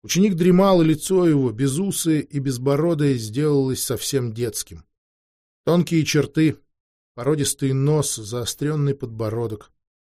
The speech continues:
Мастер долго глядел на него, словно стараясь припомнить, где же они могли видеться.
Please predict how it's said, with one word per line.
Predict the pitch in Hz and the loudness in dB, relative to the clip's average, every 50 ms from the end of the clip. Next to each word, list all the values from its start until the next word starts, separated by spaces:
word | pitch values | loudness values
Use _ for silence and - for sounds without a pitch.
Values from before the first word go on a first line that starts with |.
| _ _ _ _ _ _ - | _ _ _ _ _ _ -2
Мастер | 147 170 139 - - 175 147 | 0 0 2 2 0 2 4
долго | 143 190 190 190 175 170 | 4 6 6 6 6 4
глядел | 151 165 170 165 151 196 208 196 | 4 2 2 4 6 6 6 6
на | 180 165 | 6 4
него, | 156 151 147 135 131 | 4 2 2 0 0
словно | - - - 147 156 147 147 143 | -2 -2 -2 -2 0 0 0 0
стараясь | 147 - - 147 156 165 160 139 - | -2 -2 -2 0 2 2 2 0 -2
припомнить, | - 139 147 143 - 170 175 165 165 156 143 - - - - - | -2 -4 -4 -2 0 2 2 4 4 2 0 -2 -8 -18 -20 -14
где | - 120 123 139 202 185 | -10 -4 2 4 4 6
же | 151 165 | 6 4
они | 160 160 160 160 | 2 4 2 2
могли | 156 156 143 131 151 156 160 | 2 0 0 -2 -2 0 0
видеться. | 151 151 165 180 170 131 127 - - - - 107 - | 0 0 0 0 0 0 -2 -4 -4 -6 -8 -8 -10